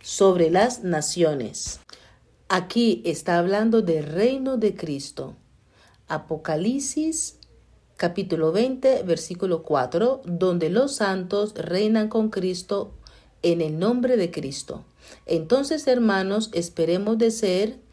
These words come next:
de aquellos que vencen. Amén. Eh, veamos el versículo veintisiete. "Y los regirá con vara de hierro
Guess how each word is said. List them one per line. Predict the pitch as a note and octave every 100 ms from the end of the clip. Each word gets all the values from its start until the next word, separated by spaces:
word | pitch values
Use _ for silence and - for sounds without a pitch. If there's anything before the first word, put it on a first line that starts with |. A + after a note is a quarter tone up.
| - _
de | D#3+ D#3+ D#3+
aquellos | C#3 - A3 A#3 A#3+ C4 C#4 - _ _ -
que | D3 C#3+
vencen. | D#3+ D3 C3+ C#3 C#3 - -
Amén. | - C3 E3+ B3+ D4 D#4+ - _ _ _ _ _ _ _ - _ _ _ -
Eh, | F3+ F3+ F3 E3+ D#3 E3
veamos | F#3+ G3+ A3+ C#4 D#4 - -
el | G3 F#3
versículo | F3 E3+ - G3 G3 A#3+ A#3 - E3+
veintisiete. | D#3+ F#3 F3 F3 E3+ - E3+ D3 - - - - _ _ _ _ _ -
"Y | B3 A#3
los | G#3+ G3 G3 -
regirá | - F3+ F#3 G3+ F#3 - F#3+ F3+ A3+ C#4+ E4+ - - _ _ -
con | G3 F3 D#3+
vara | D3+ A#3 C#4+ D4
de | C4+ C4
hierro | A3+ G3+ F#3+ F#3+ A3+ C#4+